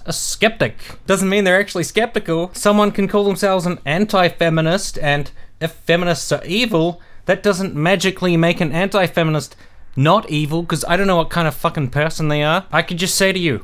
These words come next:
"I'm a good person. I'm a great person." How the fuck would you know that? That's an easy thing to say. You can just say that. Doesn't mean I'm a good person. It doesn't matter what people's words are. It matters what their actions are. There will be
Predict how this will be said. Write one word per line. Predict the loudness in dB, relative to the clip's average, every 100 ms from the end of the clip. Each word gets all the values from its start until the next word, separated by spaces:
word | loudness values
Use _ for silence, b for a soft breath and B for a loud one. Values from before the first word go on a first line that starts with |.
| -6
"I'm | 0 2
a | 2
good | 2 2 2
person. | 2 2 2 2 0 -8 -8 -2
I'm | 0 2
a |
great | 2 2 2
person." | 0 0 -2 -4 -4
How | -4
the |
fuck | -6 -2 -2 0
would | -4
you | -2
know | 0
that? | 0 0 -2 -4 -10 -8 -8 -8 -12 -12 -2
That's | -2 0
an | 0
easy | 0 -2 -2
thing | 0 -2
to |
say. | 0 -2
You | -2 -8
can | -6
just | -6 -2
say | -2 0
that. | 0 -2 -2
Doesn't | -4 -4 -2
mean | 0 4 4 4
I'm | 2
a | 2
good | -2 0
person. | 0 0 -2 -10 -4
It | 0
doesn't | 2 2 2 2
matter | 4 4
what | 2 0
people's | -2 -2 -4 -6
words | -4 2 4 4 2
are. | 2 2 2 0 -2
It | -2
matters | 0 0 0
what | -2
their | -2 0
actions | -2 -2 -2 2
are. | 2 2 -2 0
There | 2
will | 4 4
be | 2 2